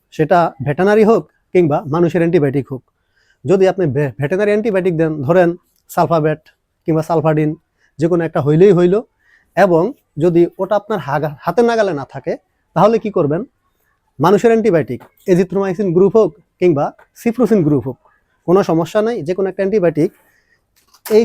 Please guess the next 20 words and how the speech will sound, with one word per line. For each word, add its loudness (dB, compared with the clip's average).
যে 2
ন্যাপথলিনটা 2
আছে, -10
এই -2
ন্যাপথলিনের 0
সাথে 0
আমরা 0
দুইটা 2
সংমিশ্রণ 0
গুঁড়া 4
করে 2
এখানে 0
লাগিয়ে 2
দেব, -8
ঠিক 2
আছে? -4
এই 4
যে 4
ন্যাপথলিনের 0
যে 4